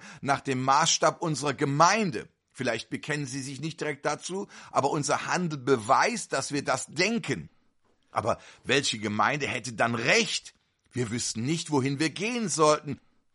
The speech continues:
Und dann ist es nicht eine bestimmte Gruppe, eine Gemeinde, eine Konfession. Es geht um sein Wort. Seht ihr? Das ist der Maßstab. Seht ihr? Er hat in Johannes dem ersten Kapitel gesagt,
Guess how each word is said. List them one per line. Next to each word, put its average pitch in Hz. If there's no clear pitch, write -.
Und 117
dann 131
ist 160
es 160
nicht 165
eine 135
bestimmte 127
Gruppe, 175
eine 131
Gemeinde, 165
eine 139
Konfession. 156
Es -
geht 143
um 127
sein 104
Wort. 185
Seht 120
ihr? 202
Das 240
ist 277
der 240
Maßstab. 104
Seht 120
ihr? 202
Er 107
hat 123
in 123
Johannes 135
dem 135
ersten 151
Kapitel 165
gesagt, 139